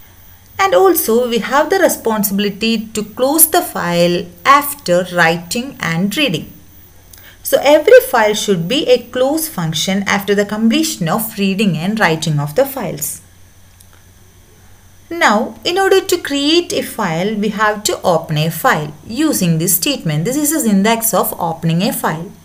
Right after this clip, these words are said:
First of all, variable name and equal to open function.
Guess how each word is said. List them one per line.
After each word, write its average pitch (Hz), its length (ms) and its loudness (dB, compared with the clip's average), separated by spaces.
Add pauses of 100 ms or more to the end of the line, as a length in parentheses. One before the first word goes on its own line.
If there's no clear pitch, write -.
(880)
First 233 320 0
of 208 180 -2
all, 202 200 4
variable 175 580 2
name 196 460 0 (760)
and 220 180 -2
equal 226 440 0
to - 480 -4
open 175 360 0
function. - 640 -4